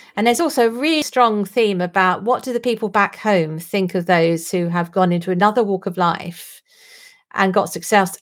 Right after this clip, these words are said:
elsewhere, which doesn't translate into the local context at all. They completely misunderstand him in sad ways. So when you started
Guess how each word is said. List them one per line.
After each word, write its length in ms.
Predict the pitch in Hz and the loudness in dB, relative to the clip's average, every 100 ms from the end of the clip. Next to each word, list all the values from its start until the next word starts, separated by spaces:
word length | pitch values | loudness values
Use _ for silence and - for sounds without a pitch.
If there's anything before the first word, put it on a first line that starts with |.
| - | -2
elsewhere, 500 | 214 208 - 202 175 | 0 0 2 2 2
which 200 | 160 - | 0 0
doesn't 320 | 196 190 175 | 0 0 -4
translate 640 | - 185 180 190 180 165 | 0 0 0 0 0 0
into 360 | 185 175 175 170 | 0 -2 -2 0
the 80 | 175 | 2
local 460 | 170 175 170 170 | 2 0 0 -6
context 580 | 170 180 170 151 - - | -2 -2 -2 -8 -8 -8
at 140 | 165 | -2
all. 160 | 190 156 | 0 0
They 120 | 160 | -2
completely 680 | 160 180 - 202 175 170 165 _ _ _ _ _ | -4 -8 -2 -2 0 -4 -4 _ _ _ _ _
misunderstand 1200 | 196 190 180 170 - _ _ _ 170 196 175 170 | -4 0 0 0 -8 _ _ _ -4 2 2 2
him 380 | 175 165 160 175 _ _ | 0 -2 -2 -8 _ _
in 300 | 175 175 170 | -2 0 0
sad 400 | 170 185 180 180 | -2 0 0 0
ways. 760 | 190 190 165 165 156 175 - - _ - - - - _ | 0 2 2 0 -6 -8 -12 -14 _ -20 -20 -20 -20 _
So 400 | - 285 285 285 - - _ _ _ _ _ | 2 4 4 2 -6 -20 _ _ _ _ _
when 180 | - 339 | 0 2
you 140 | 359 330 | 2 2
started 580 | - 320 339 285 202 | 2 0 0 -4 -6